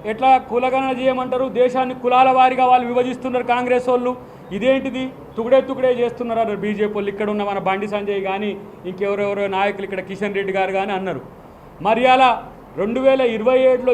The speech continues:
చేపట్టబోతున్న జనగణనలో కులగణన పెట్టించింది రాహుల్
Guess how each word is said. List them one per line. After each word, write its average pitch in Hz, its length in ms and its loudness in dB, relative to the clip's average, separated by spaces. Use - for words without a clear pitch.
చేపట్టబోతున్న 233 880 2
జనగణనలో 233 760 2
కులగణన 233 480 0
పెట్టించింది 214 640 -4
రాహుల్ 202 320 2